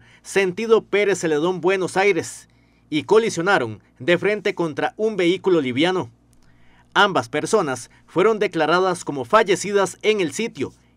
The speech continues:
y sus cuerpos fueron trasladados a la morgue judicial.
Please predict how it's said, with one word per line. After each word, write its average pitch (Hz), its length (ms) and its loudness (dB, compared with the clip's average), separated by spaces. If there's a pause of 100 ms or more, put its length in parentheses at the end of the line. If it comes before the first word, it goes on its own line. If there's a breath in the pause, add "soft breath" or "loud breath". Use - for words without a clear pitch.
y 240 100 0
sus 190 220 0
cuerpos 135 520 -2 (200 soft breath)
fueron 208 340 2
trasladados 185 840 2
a 196 100 4
la 196 100 4
morgue 165 320 -2
judicial. 139 640 2